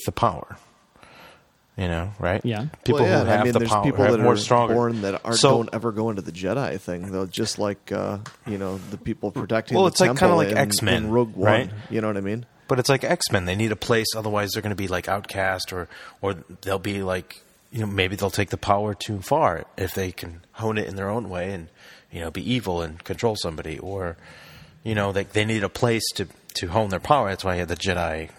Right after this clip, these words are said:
Speaker 1: Padawans and all that. It's like, we take these people from all over and we, like, you know, form 'em into, you know, hopefully to do good. Um, so, I mean, there,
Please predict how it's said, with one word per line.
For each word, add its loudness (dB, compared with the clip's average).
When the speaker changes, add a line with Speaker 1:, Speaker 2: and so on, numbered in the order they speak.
Speaker 1:
Padawans -2
and -8
all -2
that. 2
It's -12
like, -12
we -12
take -10
these -8
people -6
from -8
all 0
over 0
and -8
we, -2
like, -4
you -8
know, -4
form -2
'em -2
into, -6
you -12
know, -10
hopefully -4
to -10
do -6
good. 0
Um, -10
so, 2
I 6
mean, 4
there, 4